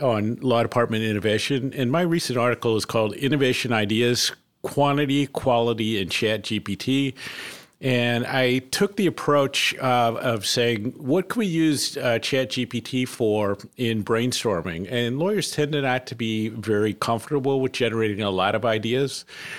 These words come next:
So the, the premise of the article, uh, which people have really responded well to, is to say, "What if we use Chat G P T to just generate a whole bunch of articles at the start of the process and let lawyers do,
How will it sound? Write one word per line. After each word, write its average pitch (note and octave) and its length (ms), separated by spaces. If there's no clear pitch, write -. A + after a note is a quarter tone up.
So B2+ 420
the, B2 280
the C3+ 140
premise D3+ 440
of A#2+ 140
the B2 100
article, B2 800
uh, A2 280
which - 460
people E3 260
have B2 80
really C3+ 220
responded A2 560
well G#2 220
to, G2+ 420
is A2 280
to A#2+ 120
say, A#2 160
"What C#3 160
if F3+ 100
we A#3 80
use E3+ 240
Chat C#3+ 320
G C#3 140
P B2 180
T D3 480
to B2 380
just C3 320
generate C3 560
a A2+ 100
whole - 380
bunch C#3+ 260
of E3 100
articles A#2+ 540
at A#2+ 260
the A2 80
start C3 400
of A#2+ 140
the A2 60
process G2+ 640
and A#2+ 160
let A#2+ 280
lawyers A#2+ 440
do, G#2+ 440